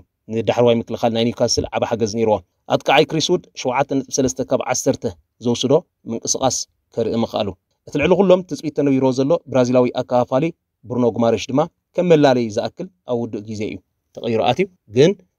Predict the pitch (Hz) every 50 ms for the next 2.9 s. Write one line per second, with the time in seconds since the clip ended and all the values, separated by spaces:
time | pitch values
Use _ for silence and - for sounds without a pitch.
0 | _ - 110 110 _ - 147 135 - - 143 143 165 185 - _ _ - 117 123
1 | 123 131 _ 131 127 123 - - 123 123 123 131 165 202 _ _ _ _ _ _
2 | 120 113 - - 143 135 131 131 139 123 - _ _ - 127 123 120 -